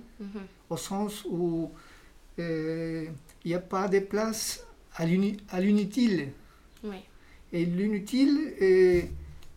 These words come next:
Speaker 2: c'est justement le, le, l'ingrédient qui permet la création, l'imagination, la mémoire,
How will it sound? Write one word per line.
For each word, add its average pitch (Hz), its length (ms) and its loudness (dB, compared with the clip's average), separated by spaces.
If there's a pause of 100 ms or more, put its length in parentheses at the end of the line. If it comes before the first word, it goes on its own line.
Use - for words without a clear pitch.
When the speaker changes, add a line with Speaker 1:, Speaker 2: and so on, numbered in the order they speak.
(160)
Speaker 2:
c'est - 340 -4
justement 233 580 -2
le, 190 260 2
le, - 300 4
l'ingrédient 196 760 4 (500)
qui 269 200 2
permet 240 680 2 (200)
la 185 100 0
création, 214 840 2 (220)
l'imagination, 185 920 0 (340)
la 180 100 0
mémoire, 185 540 2